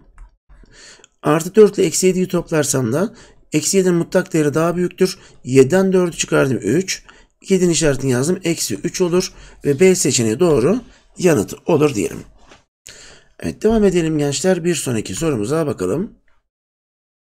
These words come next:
Verilen tabloya göre aşağıdakilerden hangisi yanlıştır diye sordu. Şimdi gençler seçeneklerle gidelim.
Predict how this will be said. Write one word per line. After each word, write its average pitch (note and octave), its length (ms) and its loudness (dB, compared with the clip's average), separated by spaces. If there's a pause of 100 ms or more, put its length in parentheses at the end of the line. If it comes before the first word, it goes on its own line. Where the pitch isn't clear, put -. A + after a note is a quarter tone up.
(680)
Verilen F3+ 360 2
tabloya F#3 360 4
göre E3+ 200 0
aşağıdakilerden F3 680 -2
hangisi E3 380 -2
yanlıştır C#3+ 580 -2
diye E3+ 140 0
sordu. E3+ 460 -4 (320)
Şimdi G3 220 -2
gençler F#3+ 300 0
seçeneklerle F3+ 640 0
gidelim. G#2+ 360 0